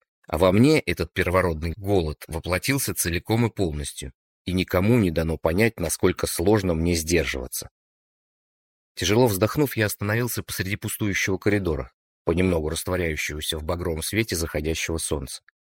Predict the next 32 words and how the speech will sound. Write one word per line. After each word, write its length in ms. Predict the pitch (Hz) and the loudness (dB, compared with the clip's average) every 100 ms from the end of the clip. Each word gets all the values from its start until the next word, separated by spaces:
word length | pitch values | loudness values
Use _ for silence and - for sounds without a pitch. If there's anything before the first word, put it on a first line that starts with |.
| _ _ - | _ _ -12
Я 220 | 80 107 | 0 2
поддался 500 | 110 98 98 107 - | 4 2 4 2 2
мимолетному 560 | 101 101 104 104 104 101 | 2 4 4 2 0 0
порыву, 420 | 110 107 80 62 _ _ _ | 0 2 0 -4 _ _ _
наплевав 500 | 92 - 101 92 85 | -2 2 4 2 0
на 100 | 90 | -2
все 200 | - 92 | -2 -2
прочие 380 | 87 90 - 82 | 0 -2 0 -2
дела 340 | 82 98 127 - | 2 4 4 0
и 60 | 92 | -4
с 120 | - | -2
ногами 380 | 87 82 98 107 | -2 0 2 2
забравшись 640 | 85 80 80 98 - - | 0 0 0 0 0 -2
на 60 | 85 | -4
широкий 380 | - 87 - | -2 -2 -2
подоконник, 680 | 92 87 104 - 78 67 - _ - - | -2 0 0 0 -2 -4 -12 _ -20 -10
находящийся 680 | 92 - 82 80 - 82 85 | -4 -2 0 0 0 -2 -2
на 160 | 80 90 | 2 2
высоте 360 | - 90 98 | 2 2 2
полутора 440 | - 90 90 - 90 | 2 2 2 2 2
метров 360 | 92 - 87 | 2 0 0
от 160 | 95 - | -2 -2
пола. 320 | - 76 71 - _ _ _ _ _ _ _ - | -4 -2 -6 -12 _ _ _ _ _ _ _ -2
Та 80 | 85 | 0
грязь, 320 | 90 117 95 | 2 2 2
что 180 | - 80 | -2 0
была 220 | 90 87 | 2 2
на 80 | 85 | 0
подошвах, 500 | 90 113 123 95 - | 0 0 0 -2 -4
тихонько 460 | 101 92 87 - | -2 0 0 -2
осыпалась 540 | 80 - 101 92 92 - | -4 -4 -2 0 0 -2
вниз. 320 | 78 - | -6 -6